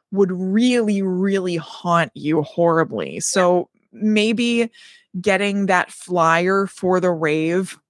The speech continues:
Speaker 1: from back then in the mail, maybe we're supposed to just think that
Speaker 2: Yeah.
Speaker 1: that completely triggered her and flipped her out or something.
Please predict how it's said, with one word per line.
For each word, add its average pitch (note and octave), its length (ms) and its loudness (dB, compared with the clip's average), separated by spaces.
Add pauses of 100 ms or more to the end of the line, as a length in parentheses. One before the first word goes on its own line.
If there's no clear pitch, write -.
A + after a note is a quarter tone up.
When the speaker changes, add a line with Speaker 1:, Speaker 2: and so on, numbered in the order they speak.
(100)
Speaker 1:
from G3+ 180 0
back G3 300 0
then G3+ 200 2 (120)
in F#3 160 -2
the F3+ 80 2
mail, D#3+ 500 2
maybe F#3 200 2
we're G3 180 2
supposed - 580 -2
to G3 80 0
just E3 300 -6
think D#3 340 -4 (420)
that F#3 260 0
Speaker 2:
Yeah. - 100 2
Speaker 1:
that D#3+ 460 2 (340)
completely F#3 760 -2 (280)
triggered E3+ 480 0
her D#3 520 0
and D#3 280 -2
flipped - 320 -4
her E3 240 -4
out D3+ 200 2
or D3+ 80 0
something. A2+ 600 -4